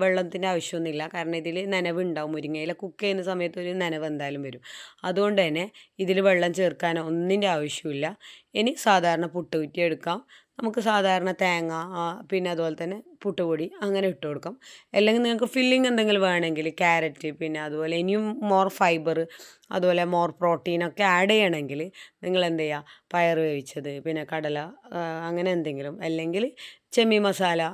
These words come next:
എന്താണെന്നും കറികൾ എന്തെങ്കിലും വേണമെങ്കിൽ അങ്ങനെ ചെ-, ചെയ്യാം. വെറുതെ കഴിക്കാനും നല്ല ടേസ്റ്റാണ്. റിപ്പീറ്റ് പ്രോസസ്സിൽ സാധാരണ പുട്ടുണ്ടാക്കിയെടുക്കുന്ന പോലെ ആദ്യം തേങ്ങ ഇട്ട് കൊടുക്കാം,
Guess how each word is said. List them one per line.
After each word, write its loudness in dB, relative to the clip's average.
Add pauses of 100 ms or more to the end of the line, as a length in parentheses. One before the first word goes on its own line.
(140)
എന്താണെന്നും 0 (200)
കറികൾ 4
എന്തെങ്കിലും 2
വേണമെങ്കിൽ 0 (100)
അങ്ങനെ 0
ചെ-, 2 (140)
ചെയ്യാം. 0 (320)
വെറുതെ 2
കഴിക്കാനും 2
നല്ല 2
ടേസ്റ്റാണ്. -4 (500)
റിപ്പീറ്റ് 2
പ്രോസസ്സിൽ 0 (140)
സാധാരണ 2
പുട്ടുണ്ടാക്കിയെടുക്കുന്ന 0
പോലെ -2 (540)
ആദ്യം 0
തേങ്ങ -2
ഇട്ട് -4
കൊടുക്കാം, -2